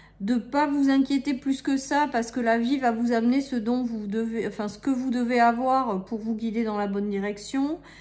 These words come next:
Que les périodes de désert, elles ne durent jamais. Donc, euh, qu'à un moment donné, ça s'arrête, hein. Une vie, c'est pas une vie de désert.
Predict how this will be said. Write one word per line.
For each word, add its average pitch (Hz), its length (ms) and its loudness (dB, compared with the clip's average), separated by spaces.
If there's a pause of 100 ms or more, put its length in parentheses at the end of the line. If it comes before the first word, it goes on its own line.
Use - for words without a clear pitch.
(240)
Que - 80 -2
les 302 180 4
périodes 285 380 0
de 262 100 2
désert, 262 400 0
elles 226 140 0
ne 220 100 0
durent 214 220 -2
jamais. 233 600 2
Donc, 214 280 -4
euh, 220 80 -2
qu'à 214 220 -4
un - 20 -2
moment 220 300 0
donné, 226 260 2
ça 220 140 -6
s'arrête, 226 420 -6
hein. 254 160 -2
Une 214 200 0
vie, 233 180 -2
c'est 233 140 -6
pas 220 160 -4
une 214 180 -2
vie 220 180 -4
de 208 100 -4
désert. 208 420 -2